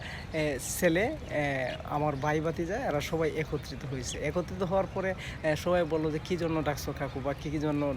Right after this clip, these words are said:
ডাকছো দাদা?" সবাই বললো। বলার পরে আমি বললাম যে, এ, আমার মাথায় একটা প্ল্যান আসছে যে আমি একটা গীতা স্কুল করতে চাই তোমরা সবাইকে নিয়ে। তো গীতা স্কুল, এ, সবাই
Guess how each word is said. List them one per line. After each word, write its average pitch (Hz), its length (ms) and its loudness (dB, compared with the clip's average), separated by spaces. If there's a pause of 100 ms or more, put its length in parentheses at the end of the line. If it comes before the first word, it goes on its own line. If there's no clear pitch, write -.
ডাকছো 139 300 -2
দাদা?" 127 320 -2
সবাই 139 380 -4 (320)
বললো। 147 400 4
বলার 160 200 4
পরে 165 180 0
আমি 160 160 0
বললাম 160 280 2
যে, 165 140 0 (340)
এ, 131 300 -2 (840)
আমার 156 280 4 (120)
মাথায় 156 500 2
একটা 170 180 -2
প্ল্যান 156 320 0
আসছে 165 420 2
যে 131 260 -2 (380)
আমি 151 520 2 (600)
একটা 196 220 2
গীতা 208 360 4
স্কুল 190 220 2
করতে 151 300 0
চাই 117 200 -4 (300)
তোমরা 156 180 2
সবাইকে 151 480 2
নিয়ে। 120 200 -4 (680)
তো 185 120 2
গীতা 190 360 4
স্কুল, 175 340 0
এ, 165 120 6
সবাই 175 320 2